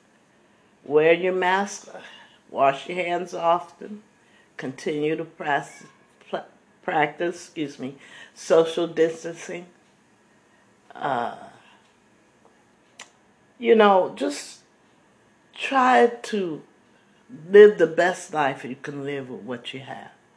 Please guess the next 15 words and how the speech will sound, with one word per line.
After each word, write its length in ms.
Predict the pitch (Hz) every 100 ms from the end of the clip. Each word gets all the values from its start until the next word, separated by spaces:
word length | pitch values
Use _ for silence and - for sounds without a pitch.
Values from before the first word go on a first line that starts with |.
| _ - - -
You 120 | - 208
remember 300 | 226 226 214
that 220 | 196 190
saying? 420 | - 196 185 185 - - - _
"We've 560 | 180 202 220 226 208 -
been 420 | 180 170 170 156 - _ _ 156
doing 440 | 175 190 180 175
so 380 | - - 214 226
much 440 | 220 190 185 -
with 160 | 147 135
so 340 | - 214 214
little 420 | 220 208 190 185 180
for 260 | - 156
so 440 | - - 180 190 226
long. 600 | 240 254 254 196 131